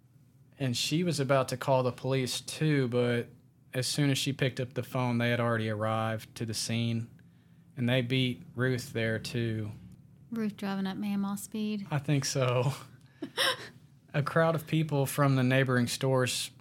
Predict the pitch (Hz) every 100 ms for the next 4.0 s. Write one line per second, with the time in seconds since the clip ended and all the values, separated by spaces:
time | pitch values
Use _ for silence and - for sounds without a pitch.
0 | - - - 135 135 127 123 120 - 127
1 | 120 110 113 113 113 113 113 - 113 113
2 | 104 - 123 120 117 113 104 - 135 135
3 | - - 135 127 123 131 135 131 120